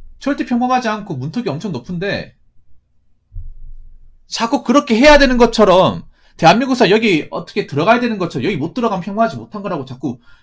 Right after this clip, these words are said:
프레임을 씌우잖아요. 근데 막상 현실에서 보면 그렇게 들어간 사람도 많지가 않다는 거야, 그렇게.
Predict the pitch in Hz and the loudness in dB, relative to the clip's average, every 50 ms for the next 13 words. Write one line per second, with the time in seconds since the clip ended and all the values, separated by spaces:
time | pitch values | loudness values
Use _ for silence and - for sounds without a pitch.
0 | _ - - 294 311 311 277 240 240 - 302 302 247 202 151 113 87 82 85 - | _ -4 0 0 0 2 0 0 0 2 2 2 2 0 -2 -4 -6 -10 -6 -4
1 | 240 262 262 285 294 285 - _ _ _ _ - - - - - - 269 226 254 | -2 2 4 4 4 2 -2 _ _ _ _ 2 4 4 6 6 4 4 4 4
2 | 294 285 311 294 285 233 240 226 214 202 170 - 175 220 220 214 202 208 - 117 | 4 4 4 2 2 2 2 0 -2 -2 0 2 2 2 2 2 0 0 0 0
3 | 123 143 160 165 214 208 165 131 - 85 82 104 160 165 - 240 220 220 202 202 | 0 0 0 2 0 0 0 -2 -4 -6 -8 -8 -8 -6 -4 -4 -4 -4 -4 -6
4 | 185 123 98 87 165 - - 110 104 - - 80 78 76 | -8 -8 -10 -10 -14 -14 -14 -14 -14 -16 -18 -20 -20 -20